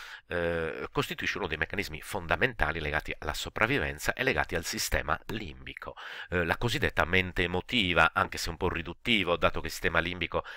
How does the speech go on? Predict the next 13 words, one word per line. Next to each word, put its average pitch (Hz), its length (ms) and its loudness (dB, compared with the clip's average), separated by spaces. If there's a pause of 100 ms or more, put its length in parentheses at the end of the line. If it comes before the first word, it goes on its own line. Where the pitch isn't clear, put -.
(140)
ha - 60 -4
a - 40 4
che 90 100 2
fare 87 220 6
anche 82 240 4
col 85 160 0
nostro 78 260 -4
comportamento, 95 800 0
con 76 140 -8
la 73 100 -8
memoria, 82 440 2
con 82 120 -2
l'apprendimento 82 800 0